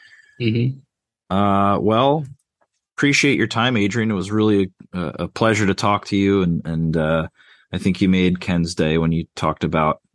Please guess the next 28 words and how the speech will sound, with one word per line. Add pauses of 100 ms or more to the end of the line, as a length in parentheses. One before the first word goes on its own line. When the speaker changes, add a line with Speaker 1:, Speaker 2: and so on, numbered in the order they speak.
(180)
Speaker 2:
additional
things
in
the
pipeline
for
Sagrada,
uh, (160)
Speaker 1:
Mm-hmm.
Speaker 2:
ideas
that
may
Speaker 1:
Yeah.
Speaker 2:
be
coming,
'cause,
uh, (720)
it'll
just
Speaker 1:
Yes,
Speaker 2:
make
Speaker 1:
there
are, (1300)
there
are
quite
a
few,